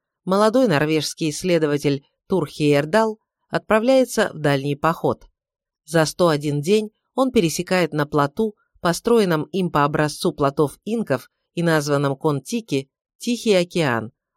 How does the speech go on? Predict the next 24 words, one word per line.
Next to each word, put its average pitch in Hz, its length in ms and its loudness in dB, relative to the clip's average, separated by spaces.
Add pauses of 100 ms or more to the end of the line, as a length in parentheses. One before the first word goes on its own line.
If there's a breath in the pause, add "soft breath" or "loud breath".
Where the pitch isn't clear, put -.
от - 200 -2
перуанского 143 640 2
порта 156 380 -4
Кальяо 170 580 0 (260)
до 233 200 0
островов 151 520 -2
Туамоту. 156 720 0 (1080)
Раскопки 156 560 0
продолжаются. 143 1000 -2 (440)
Они 262 260 0
продолжаются 147 720 0
в 139 40 -8
Греции, 190 640 -2
Италии, 175 640 -2 (280)
на 202 160 2
островах 240 420 -2
Средиземного 147 760 -2
моря, 175 440 0 (280)
в 156 120 -4
Малой 202 440 2
Азии, 185 520 -2
в 160 40 -18
Египте, 160 680 -4 (240)
Месопотамии, 135 960 -2